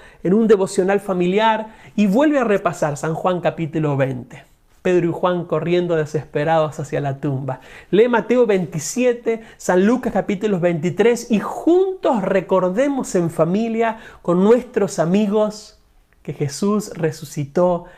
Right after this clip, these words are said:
de entre los muertos, está vivo y hoy habita en cada uno de aquellos que han creído que Él es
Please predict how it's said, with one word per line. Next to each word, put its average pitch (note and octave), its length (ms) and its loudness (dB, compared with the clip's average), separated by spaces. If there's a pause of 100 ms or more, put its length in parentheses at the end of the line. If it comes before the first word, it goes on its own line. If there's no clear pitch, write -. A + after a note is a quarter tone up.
(160)
de D#3+ 80 -4
entre D3 220 -4
los C3+ 140 -2
muertos, E3+ 680 -2
está - 360 -2
vivo B3+ 500 4 (380)
y D#3 220 2
hoy F#3+ 440 0 (140)
habita D#3+ 640 -6 (240)
en C#3+ 200 -4
cada D#3+ 560 -4 (100)
uno D3+ 300 -2
de C#3 120 -2
aquellos C3+ 720 -6 (260)
que - 100 -12
han C3+ 180 -6
creído F#3+ 720 -2 (420)
que C3+ 180 -4
Él C#3 100 2
es C#3 480 -4